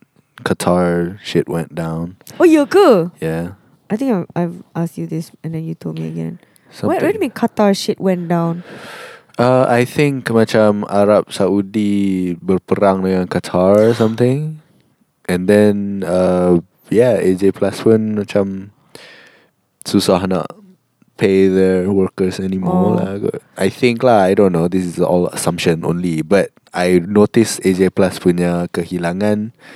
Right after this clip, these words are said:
Speaker 1: bila Qatar was in the news lah. And A J, uh, Al Jazeera memang based in Qatar.
Speaker 2: Oh.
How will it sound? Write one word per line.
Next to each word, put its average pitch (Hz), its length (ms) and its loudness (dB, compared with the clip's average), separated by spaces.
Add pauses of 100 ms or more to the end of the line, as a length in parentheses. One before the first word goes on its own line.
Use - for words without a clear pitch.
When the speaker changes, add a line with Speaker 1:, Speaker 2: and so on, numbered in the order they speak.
(360)
Speaker 1:
bila 85 600 0 (640)
Qatar 85 360 -2
was 82 200 0
in 78 120 -4
the 78 100 -2
news 80 360 -6
lah. 98 460 -6 (260)
And 175 240 -4
A 85 80 0
J, 85 340 0 (380)
uh, 85 240 -6
Al 82 160 -2
Jazeera 85 480 0
memang 80 500 -2
based 80 300 -4
in 78 160 -6
Qatar. - 640 -10
Speaker 2:
Oh. 190 640 -6